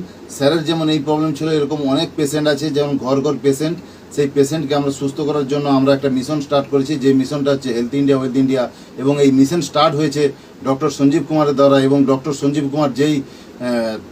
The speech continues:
পথটাকে, যে প্ল্যান, যে প্ল্যাটফর্মটাকে তৈরি করেছে, সেই প্ল্যাটফর্মের নাম আসলি পেস ওয়েলনেস প্রাইভেট লিমিটেড।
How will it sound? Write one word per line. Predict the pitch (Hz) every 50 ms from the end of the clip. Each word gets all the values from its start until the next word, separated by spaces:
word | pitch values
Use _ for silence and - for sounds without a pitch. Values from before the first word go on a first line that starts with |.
| - - -
পথটাকে, | - 151 170 180 - - 175 151 151 143
যে | 131 151
প্ল্যান, | 147 - - - 131 131 143 147 147 139
যে | 127 135 143 139 -
প্ল্যাটফর্মটাকে | 127 139 127 127 - 180 185 180 180 165 147
তৈরি | 139 151 147 143
করেছে, | 139 147 135 139
সেই | 131 139
প্ল্যাটফর্মের | 135 135 139 139 143 139 160 160 156 143
নাম | 139 139 139 135
আসলি | 131 127 123 - 170 170
পেস | 139 165 151 139
ওয়েলনেস | 139 143 139 143 135 135
প্রাইভেট | - 131 131 127 131 131
লিমিটেড। | 123 131 135 139 143 143 120